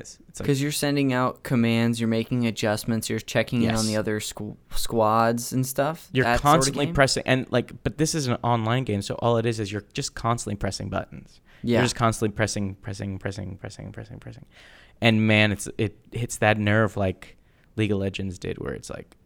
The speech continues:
Speaker 1: that's another game I played for a summer. I went through, like, periods of summer 'cause I would teach, I was a swim coach. And
Speaker 2: Oh.
Speaker 1: during the days, we would work in the morning, have a three or four hour break, and then come work in the evening.
Speaker 2: Oh.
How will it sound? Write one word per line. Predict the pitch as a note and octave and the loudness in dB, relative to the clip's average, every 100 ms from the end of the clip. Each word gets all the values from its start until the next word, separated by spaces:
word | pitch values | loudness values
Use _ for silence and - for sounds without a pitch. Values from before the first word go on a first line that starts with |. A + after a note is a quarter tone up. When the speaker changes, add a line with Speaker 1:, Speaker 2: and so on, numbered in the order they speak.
| _ _ _ _ _ _ | _ _ _ _ _ _
Speaker 1:
that's | A2+ A#2+ | -2 0
another | G2+ G2 | -2 -2
game | E2+ D2+ | -4 -6
I | |
played | F2+ F2+ - | -6 -8 -8
for | - | -8
a | |
summer. | - - - - - | -8 -8 -10 -12 -6
I | B2 | -2
went | B2 D#3 D#3+ | 2 2 4
through, | G#3 | 6
like, | D#3+ - | 6 6
periods | B2+ A#2 G#2+ G#2 | 2 2 2 -2
of | G2 | -6
summer | - G2 | -6 -6
'cause | G2 G#2 | -4 -2
I | |
would | G2 F#2 | -2 -2
teach, | - - A2 - - - - - - _ _ - | -6 -4 -4 -2 -6 -8 -20 -20 -20 _ _ -4
I | |
was | G#2 | -4
a | F#2+ | -2
swim | - G#2 G2+ | -4 -2 -2
coach. | G#2+ B2+ - - - _ _ D#3 D#3+ | 0 0 0 -10 -14 _ _ -14 -4
And | F#3+ G3 | -2 0
Speaker 2:
Oh. | F3 D#3 C3 A2 G2 - _ _ _ _ - | 0 4 4 4 0 -4 _ _ _ _ -12
Speaker 1:
during | G#2 A2+ G#2+ | 0 2 2
the | G2+ | 0
days, | F#2+ A#2+ A#2+ A2+ G#2 | 4 8 10 8 2
we | A2 | 0
would | G2+ G2 | -2 -4
work | G#2 A2 - | 2 2 2
in | A2+ | 0
the | |
morning, | G#2+ G#2 G#2 G#2 G#2 A2 - | 0 0 0 -2 -4 -8 -16
have | - F#2+ | -10 -6
a | F#2 | -6
three | F2 - G2+ G2+ G2 G2 G2 | -8 -12 -4 -2 0 0 0
or | F#2+ | -4
four | - G2 | -4 -4
hour | F#2+ F#2 | -2 -4
break, | F2+ G2+ F#2+ F#2 | -6 -6 -6 -6
and | F#2+ | -10
then | F#2+ - | -10 -10
come | G#2 G2 | -8 -6
work | F#2+ - | -8 -8
in | |
the | F#2 - G2+ | -10 -6 -6
evening. | F#2+ B2 D#3+ G3+ G3+ | -4 -2 -2 -4 -8
Speaker 2:
Oh. | C#3 G3 A3 | -8 -8 -8